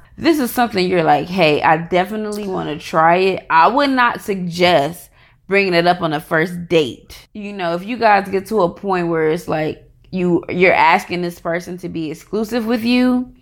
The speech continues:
bring up, like, Hey, there are some things I wanna try that I don't know if you would feel comfortable with, or this is something that, you know, long term or down the road you would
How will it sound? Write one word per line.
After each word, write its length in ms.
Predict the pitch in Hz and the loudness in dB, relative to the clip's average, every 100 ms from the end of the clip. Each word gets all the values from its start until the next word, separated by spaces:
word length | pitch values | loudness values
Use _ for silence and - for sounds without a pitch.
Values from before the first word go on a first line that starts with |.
| - - | -20 -8
bring 500 | 180 208 254 269 247 | 0 4 6 6 6
up, 240 | 180 - | 4 4
like, 280 | 147 156 - | 0 -2 -4
Hey, 580 | 190 214 170 135 127 _ _ _ _ | -2 2 2 0 -4 _ _ _ _
there 180 | 214 254 | 0 2
are 80 | 247 | 2
some 280 | - 247 226 | 0 -4 -2
things 360 | 208 196 190 | -2 -2 -4
I 140 | - 165 | 2 2
wanna 340 | 160 135 131 | 2 -4 -6
try 760 | - - 190 160 147 131 131 147 | -10 -4 2 4 6 4 0 -4
that 560 | 156 147 143 127 - - - | 0 2 2 0 -4 -8 2
I 140 | 180 | 4
don't 200 | 240 214 | 4 4
know 120 | 202 | 4
if 140 | 190 185 | 2 0
you 160 | 185 | -4
would 200 | 185 160 | -2 -4
feel 380 | - - - 190 | -10 -20 -6 -6
comfortable 560 | 180 208 208 202 156 151 | -4 -4 -4 -2 -2 -2
with, 380 | 135 127 175 - | -2 -4 -6 -4
or 340 | 165 180 175 - - | 4 4 4 0 0
this 180 | 175 175 | 0 2
is 160 | 160 | 0
something 480 | - 175 156 151 151 | 2 2 2 0 0
that, 560 | 147 131 120 - - _ - | 2 2 2 0 -8 _ -4
you 220 | 185 160 | -2 0
know, 560 | 143 139 143 135 - - | 0 0 0 0 -6 -8
long 500 | 185 170 175 180 185 | 0 4 6 4 -2
term 720 | - 180 175 170 170 170 175 - - - | 0 4 4 4 2 0 -4 -14 -20 -4
or 180 | - 160 | 2 2
down 320 | 165 165 156 | 4 2 2
the 120 | 156 147 | -2 0
road 500 | 160 170 165 156 - | 4 6 6 4 0
you 160 | 175 | 0
would 180 | 170 | 0